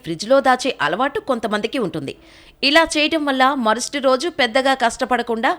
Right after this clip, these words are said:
నేరుగా రోటీ చేసుకోవచ్చని అనుకుంటారు. ఇలా చపాతీ పిండి మిగిలితే దాన్ని ఫ్రిడ్జ్లో దాచి ఉంచుకోవటం వల్ల ఆ వ్యక్తులపై ప్రతికూల ప్రభావం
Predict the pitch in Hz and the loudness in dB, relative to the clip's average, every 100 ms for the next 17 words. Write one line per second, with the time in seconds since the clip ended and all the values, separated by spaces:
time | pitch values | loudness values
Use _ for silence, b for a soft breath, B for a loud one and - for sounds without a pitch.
0 | B B B 214 240 285 277 269 226 240 | B B B 0 4 4 4 2 2 0
1 | 269 226 240 - 220 214 285 381 240 226 | -2 -2 -2 0 -2 0 0 0 -2 -2
2 | 170 120 - b b b b 285 320 330 | -2 -4 -6 b b b b 2 2 4
3 | 247 247 311 311 320 285 269 214 208 233 | 0 0 0 0 -2 -2 0 0 0 -2
4 | 233 202 202 B B - 254 262 262 220 | 0 0 0 B B 0 2 2 0 -4
5 | 196 247 240 233 226 190 180 - 220 220 | 0 0 4 2 2 -4 -6 -4 -4 -2
6 | 196 180 240 - b b b 269 269 254 | -2 0 -2 -4 b b b 2 4 2
7 | 330 311 311 359 349 233 285 320 320 302 | 0 0 0 -2 -2 -4 -2 0 2 2
8 | - 269 262 | 0 0 0